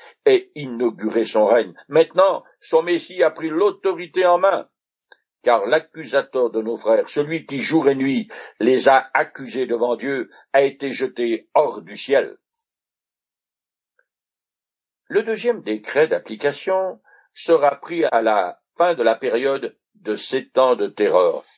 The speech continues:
qui s'appelle la tribulation, et juste avant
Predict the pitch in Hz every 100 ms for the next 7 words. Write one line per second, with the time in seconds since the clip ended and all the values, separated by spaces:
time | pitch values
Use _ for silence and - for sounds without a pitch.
0 | _ - - - 143 143 98 - _ _
1 | _ _ 98 98 - 104 95 98 107 -
2 | 156 - _ _ _ _ _ _ - 143
3 | 233 214 156 151 170 160